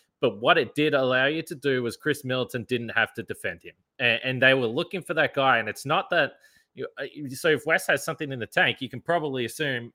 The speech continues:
if he was still around and they were in that series, he would be the guy getting that role. And then you don't have to worry about Chris doing that. We spoke about Pat doing it in stretches as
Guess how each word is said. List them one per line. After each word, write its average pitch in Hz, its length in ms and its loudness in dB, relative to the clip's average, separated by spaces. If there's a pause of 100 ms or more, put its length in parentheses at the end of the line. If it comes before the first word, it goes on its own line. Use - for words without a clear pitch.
if 139 140 -4
he 170 100 -6
was 170 140 -4
still 196 180 -2
around 143 360 2
and 117 120 -4
they 117 60 0
were 117 100 -2
in 139 100 -4
that 143 180 -2
series, 123 400 -2
he 127 60 -6
would 123 140 -2
be 113 80 -8
the 104 100 -6
guy 113 200 4
getting 101 260 -4
that 95 160 -4
role. 113 340 2 (280)
And 107 100 -8
then 107 80 -6
you 110 80 -6
don't 113 160 0
have 104 120 -2
to 117 80 -12
worry 104 240 0
about 95 200 -4
Chris - 220 -10
doing 98 260 -10
that. 95 200 -4
We 98 80 -14
spoke 110 280 -4
about 92 200 -8 (120)
Pat 110 220 -2 (100)
doing 107 220 -8
it 98 120 -8
in 95 180 -12
stretches 107 500 -8
as 123 180 -4